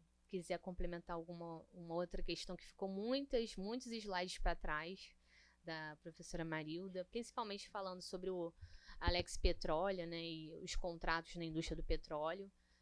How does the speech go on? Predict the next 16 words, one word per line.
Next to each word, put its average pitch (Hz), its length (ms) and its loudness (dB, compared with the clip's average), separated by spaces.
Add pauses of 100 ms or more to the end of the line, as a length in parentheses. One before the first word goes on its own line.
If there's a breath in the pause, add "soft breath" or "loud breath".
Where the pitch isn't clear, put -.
mas 175 220 -4
eu 180 80 0
tentei, 175 520 -2
assim, 165 360 -8
resumir, 170 480 -2 (220)
é, 160 420 -8
algum, 165 440 0
algum 170 380 -6
deles, 165 540 -2
né, 160 460 -8
que - 100 -18
principalmente 160 580 -2
o 151 60 -10
Joint 160 320 -4
Operating 156 480 -2
Agreement. 160 560 -8